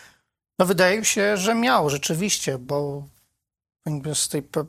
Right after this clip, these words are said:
perspektywy tego, co było w osiemdziesiątym roku, najważniejszym jest fakt, że ta druga żona jest wdową po jednej z ofiar katyńskich,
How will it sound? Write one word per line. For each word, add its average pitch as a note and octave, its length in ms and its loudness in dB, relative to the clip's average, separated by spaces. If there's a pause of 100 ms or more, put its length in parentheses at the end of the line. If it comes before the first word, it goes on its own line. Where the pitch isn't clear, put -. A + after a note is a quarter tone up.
(140)
perspektywy D#3 720 0
tego, D3+ 280 -2
co - 200 -2
było D3+ 260 -2
w D3 80 -4
osiemdziesiątym D3 760 -6
roku, C#3+ 300 -2
najważniejszym D3+ 800 -6
jest D3+ 200 -6
fakt, C#3+ 340 -4
że D3 380 -6 (640)
ta D3 180 -2
druga D#3 320 0
żona C#3 500 0 (340)
jest C#3+ 220 -2
wdową D3+ 560 0 (120)
po D3 220 0
jednej D3 440 -2
z - 140 0
ofiar - 280 0
katyńskich, - 680 -12